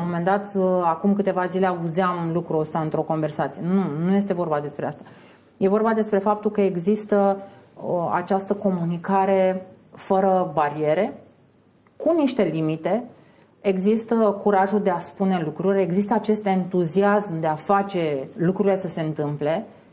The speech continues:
există decizia rapidă, dar și practicile din companie, apoi, când startup-ul crește, sunt foarte utile în startup-urile care ajung în runde superioare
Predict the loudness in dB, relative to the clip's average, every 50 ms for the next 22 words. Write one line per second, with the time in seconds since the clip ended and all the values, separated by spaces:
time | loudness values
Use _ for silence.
0 | _ -6 -4 -2 -2 0 2 2 2 2 2 2 4 4 4 4 4 2 0 -4
1 | -10 -10 -6 -2 -2 -2 -2 0 0 0 2 2 2 2 2 -2 -2 -4 -6 -6
2 | -4 -4 -4 -6 -8 -14 -20 -20 -20 _ _ _ _ _ _ _ _ _ _ _
3 | _ _ _ _ _ _ _ _ -12 -12 -12 -10 -10 -6 -2 0 0 0 -2 -2
4 | -2 -2 0 2 2 0 0 0 -2 -2 0 0 0 0 0 0 0 2 2 2
5 | 4 4 2 2 2 2 0 0 0 -2 -4 -4 -4 -6 -6 -4 -2 -2 -2 0
6 | 0 0 0 0 -2 -6 -6 -6 -6 -4 -4 -4 -2 -2 -2 -4 -4 -4 -6 -8
7 | -6 -4 -4 -2 -4 -4 -2 -4 -4 -2 -2 -2 -2 -2 -4 -2 0 2 2 2
8 | 2 2 2 2 2 0 -2 -4 -4 -2 -2 -2 -2 -4 -6 -8 -8 -6 -4 -2
9 | -2 -2 -2 -2 -2 -4 -6 -6 -8 -8 -4 -2 0 0 0 0 0 -2 -2 -2
10 | -2 -2 -2 -2 -2 -2 -2 -2 -2 -2 -4 -4 -4 -4 -2 -2 -2 -2 -2 0
11 | 0 -2 0 0 0 0 0 0 -2 -4 -8 -10 -8 -6 -4 -4 -4 -2 0 0
12 | 0 0 0 -2 -4 -6